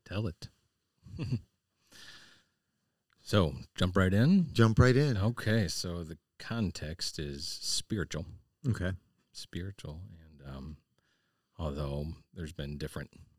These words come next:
Speaker 1: opportunities to experience different levels of the abuse of power in the workplace,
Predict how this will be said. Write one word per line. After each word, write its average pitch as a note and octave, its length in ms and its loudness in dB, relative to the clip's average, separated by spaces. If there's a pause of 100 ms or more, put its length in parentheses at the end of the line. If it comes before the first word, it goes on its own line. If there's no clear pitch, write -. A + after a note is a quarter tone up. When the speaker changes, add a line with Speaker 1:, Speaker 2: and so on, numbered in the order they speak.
(400)
Speaker 1:
opportunities D2+ 800 -6
to D2 200 -6
experience D2+ 640 -4 (540)
different - 280 -8
levels E2 580 -6 (200)
of D2 340 -8 (460)
the D#2+ 80 -8
abuse D2+ 260 -6
of D2+ 120 -10
power D2+ 280 -8
in E2+ 60 -6
the E2 80 -4
workplace, D#2 720 -10